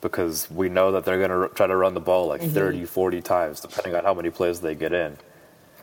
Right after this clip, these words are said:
Speaker 1: So,
Speaker 2: Um,
Speaker 1: I'm, I'm hit-, I'm panicking.
Speaker 2: Yeah, that's fair. I'm not panicking yet. I, here's what I think. I think we move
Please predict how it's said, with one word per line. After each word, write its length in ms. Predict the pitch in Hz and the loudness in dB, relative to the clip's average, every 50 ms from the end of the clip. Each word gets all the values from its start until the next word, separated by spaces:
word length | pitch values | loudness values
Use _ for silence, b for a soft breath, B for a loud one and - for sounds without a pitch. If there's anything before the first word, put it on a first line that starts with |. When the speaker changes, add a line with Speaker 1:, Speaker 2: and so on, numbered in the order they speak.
| B B - | B B -12
Speaker 1:
So, 440 | - - 80 78 76 73 73 73 - - - - | -4 0 0 2 2 0 -2 -4 -8 -14 -10 -4
Speaker 2:
Um, 480 | - 170 156 151 151 147 147 143 139 135 - - - - - - _ _ _ - - - - - | 0 2 2 2 2 2 0 -2 -4 -8 -12 -16 -20 -20 -20 -20 _ _ _ -20 -20 -12 0 0
Speaker 1:
I'm, 140 | 95 - - - | 2 2 2 2
I'm 200 | - 120 120 107 | 0 0 2 2
hit-, 180 | 110 104 - - | 0 0 0 0
I'm 100 | 107 101 | 0 2
panicking. 480 | 107 90 85 80 78 - 78 73 73 - - - - | 2 2 2 2 -2 -4 -6 -8 -8 -10 -12 -6 2
Speaker 2:
Yeah, 200 | - 180 190 185 | 4 6 6 6
that's 220 | 175 185 185 - - | 6 4 2 0 -2
fair. 440 | - 160 156 160 156 156 143 151 - - - - _ - - - | 0 2 4 4 2 2 0 -4 -12 -18 -20 -20 _ -6 -2 0
I'm 140 | 151 170 | 2 2
not 180 | 196 208 208 - | 4 2 2 2
panicking 560 | 190 196 196 196 185 185 - 180 165 147 139 | 2 2 2 2 2 0 0 0 2 2 2
yet. 540 | 135 131 135 143 143 - - - - - - - _ _ _ _ _ _ _ _ _ _ _ _ _ _ _ _ _ _ _ - | 2 2 2 2 0 -2 -4 -6 -8 -8 -10 -16 _ _ _ _ _ _ _ _ _ _ _ _ _ _ _ _ _ _ _ 2
I, 460 | 139 151 160 156 156 160 156 156 143 | 4 4 6 6 4 4 2 0 0
here's 280 | 160 135 185 214 240 180 | 0 2 2 2 4 4
what 80 | 170 156 | 4 4
I 120 | 151 156 | 4 2
think. 340 | 156 - - 156 147 139 - | 2 2 0 0 0 0 2
I 140 | 151 160 175 | 2 2 2
think 300 | 170 - 196 185 170 - | 4 2 0 2 2 2
we 80 | 165 160 | 2 2
move 680 | 151 151 151 156 156 151 147 143 135 - - - - | 4 4 4 4 2 2 0 -2 -6 -8 -10 -12 -12